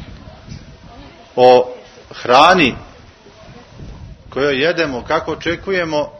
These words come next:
da naše telo dobro onda funkcioniše? Znamo i sami, ako ne jedemo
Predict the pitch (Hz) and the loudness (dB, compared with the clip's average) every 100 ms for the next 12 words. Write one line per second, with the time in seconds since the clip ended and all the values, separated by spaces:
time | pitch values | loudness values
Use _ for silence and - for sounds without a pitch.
0 | - _ _ _ _ _ _ _ - _ | -20 _ _ _ _ _ _ _ -20 _
1 | 127 139 139 135 - - - _ _ _ | -4 0 2 0 -4 -18 -20 _ _ _
2 | _ _ - _ _ 120 175 - 127 160 | _ _ -20 _ _ -4 -4 -4 -6 -2
3 | 185 180 165 156 175 196 175 165 160 151 | 0 0 -2 -2 -4 -6 -4 -6 -6 -10
4 | - 196 180 - 98 - _ _ _ _ | -6 -4 -4 -8 -12 -16 _ _ _ _
5 | _ _ _ _ _ _ _ _ _ _ | _ _ _ _ _ _ _ _ _ _
6 | _ _ _ _ _ _ _ _ _ _ | _ _ _ _ _ _ _ _ _ _
7 | _ _ _ _ _ _ - 117 135 165 | _ _ _ _ _ _ -18 -4 -2 0
8 | 175 170 - - _ 135 123 143 156 175 | -2 -4 -6 -20 _ -14 -6 0 0 0
9 | 170 160 151 151 143 151 165 160 160 160 | -2 -2 -2 -6 -4 -4 -4 -6 -8 -12